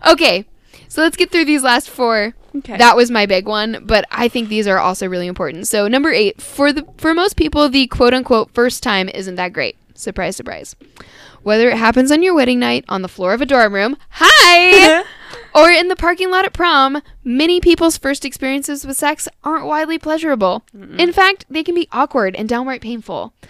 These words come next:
Speaker 1: Like with any activity, practice makes perfect. Preach.
Speaker 2: Mm-hmm.
Speaker 1: And you probably won't quite know what to do at first.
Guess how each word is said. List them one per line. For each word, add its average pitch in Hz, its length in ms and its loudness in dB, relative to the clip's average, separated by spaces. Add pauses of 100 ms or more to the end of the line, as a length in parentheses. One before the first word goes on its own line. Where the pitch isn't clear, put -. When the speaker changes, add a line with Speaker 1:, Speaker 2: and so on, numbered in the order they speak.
(420)
Speaker 1:
Like 320 200 2
with 349 160 -2
any 349 240 0
activity, 208 560 -4
practice 285 480 -8
makes 311 180 -6
perfect. - 560 -8 (1400)
Preach. - 440 -4 (140)
Speaker 2:
Mm-hmm. 240 200 -4 (280)
Speaker 1:
And 330 240 2
you 339 80 2
probably 359 460 -2
won't 311 240 -4
quite 349 200 0
know 320 120 -2
what 302 140 -6
to 294 100 -8
do 294 240 0
at - 120 -4
first. - 540 -8